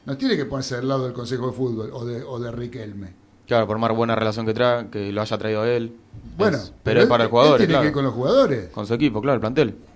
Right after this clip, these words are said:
Speaker 1: Si no, el, el, el, el, lo que, el que lo va a terminar de sufrir y en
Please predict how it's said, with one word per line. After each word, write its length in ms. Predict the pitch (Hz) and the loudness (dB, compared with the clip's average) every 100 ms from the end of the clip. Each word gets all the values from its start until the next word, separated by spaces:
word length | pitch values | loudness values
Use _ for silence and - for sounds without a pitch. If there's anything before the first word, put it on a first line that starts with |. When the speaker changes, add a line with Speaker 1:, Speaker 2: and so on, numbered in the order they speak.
| - - | -20 -20
Speaker 1:
Si 180 | - 143 | -12 -6
no, 220 | 233 277 | -2 0
el, 280 | 147 127 127 | 0 -2 -4
el, 280 | 120 120 120 - - | -6 -6 -10 -18 -10
el, 260 | 135 131 139 | -8 -8 -8
el, 120 | 120 | -6
lo 100 | - | -6
que, 120 | 127 | -4
el 180 | 123 131 | -6 -6
que 140 | 151 | -2
lo 100 | 135 | 2
va 60 | 190 | 2
a 60 | |
terminar 380 | 190 165 175 165 | 0 -2 -2 -2
de 140 | 151 143 | -4 -4
sufrir 720 | 151 135 190 180 135 - - 120 | -4 -2 2 2 0 -6 -16 -14
y 160 | 110 | -12
en 80 | 107 | -12